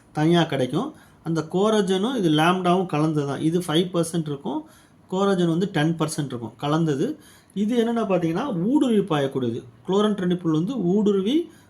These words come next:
ஊடுருவி பாயும். ஊடுருவினா வந்து சிஸ்டமிக்கு, லாம்டா வந்து கான்டாக்ட்.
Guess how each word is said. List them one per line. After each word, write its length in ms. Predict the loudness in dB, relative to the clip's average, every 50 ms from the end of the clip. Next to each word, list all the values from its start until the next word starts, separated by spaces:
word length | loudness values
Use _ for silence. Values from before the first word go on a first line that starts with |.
| _ _ -12
ஊடுருவி 640 | -8 -4 -2 0 0 2 2 2 2 2 2 0
பாயும். 360 | 0 0 0 0 0 0 -2 -6 -10 -12 -6 -2
ஊடுருவினா 300 | 0 2 2 2 2 2
வந்து 520 | 0 -2 -2 -2 -2 -2 -2 -2 -2 -4 -4 -10 -20 -20 _ -10 -6
சிஸ்டமிக்கு, 720 | -6 -6 -2 -2 0 2 2 0 0 0 -2 -2 -4 -6 -12 -20 -20 -20 -14
லாம்டா 340 | -6 -4 0 0 2 2 2
வந்து 380 | 2 4 4 4 2 2 0 -2
கான்டாக்ட். 580 | -4 -2 0 0 2 0 0 -2 -2 -4 -6